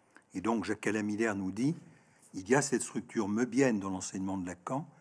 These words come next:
et donc en réalité, <coughs> l'ensemble de cet enseignement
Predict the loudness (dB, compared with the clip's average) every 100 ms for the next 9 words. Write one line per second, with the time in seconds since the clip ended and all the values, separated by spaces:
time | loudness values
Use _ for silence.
0 | -20 _ -20 _ _ -4 -2 -2 -2 -4
1 | -6 -8 2 2 2 -6 -8 -6 -4 -8
2 | -6 -8 -8 -16 -16 -16 _ -20 _ _
3 | _ _ _ -20 -20 -20 -20 -20 -2 2
4 | 4 4 4 4 4 0 -4 -2 -4 -4
5 | -8 -18 -18 _ _ _ _ -14 -6 -4
6 | 0 0 0 -2 -2 -4